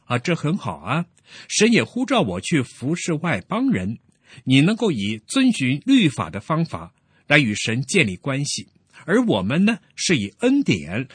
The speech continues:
来建立与神之间爱的关系。现在保罗在这里呢，讲到了一点带刺儿的话语了。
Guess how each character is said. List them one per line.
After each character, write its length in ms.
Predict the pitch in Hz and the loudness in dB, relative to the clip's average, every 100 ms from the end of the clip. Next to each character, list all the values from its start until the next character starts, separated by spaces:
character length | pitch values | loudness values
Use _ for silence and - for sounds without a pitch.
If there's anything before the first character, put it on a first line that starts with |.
| - | -10
来 200 | 104 120 | 0 0
建 420 | 127 - 220 170 | 0 -2 0 2
立 140 | 104 95 | 0 -2
与 200 | 98 85 | -6 -8
神 280 | - 113 123 | -6 -4 -4
之 160 | 143 123 | -6 -4
间 340 | 131 123 123 - | 0 0 -2 -4
爱 240 | 202 185 | 0 0
的 140 | - 85 | -2 -6
关 200 | 104 107 | -4 -2
系。 180 | - - _ _ _ _ _ _ _ _ | -6 -12 _ _ _ _ _ _ _ _
现 180 | - 254 | 0 4
在 100 | 214 | 4
保 220 | - 110 | 4 0
罗 180 | 98 131 | 0 0
在 200 | 190 202 | 0 0
这 180 | 127 147 | 0 -2
里 140 | 90 | -2
呢， 240 | 87 110 120 _ _ | -4 -4 -4 _ _
讲 220 | - 101 | -2 -2
到 120 | 95 127 | -2 -4
了 100 | 135 | -2
一 160 | 143 | -4
点 300 | 123 85 175 - _ _ | -6 -8 -10 -14 _ _
带 200 | 180 139 | -4 -4
刺 240 | 101 - 208 | -4 -6 -2
儿 160 | 135 | -2
的 120 | 90 | -4
话 240 | 95 131 90 | -8 -6 -6
语 160 | 73 | -8
了。 240 | 69 113 | -8 -8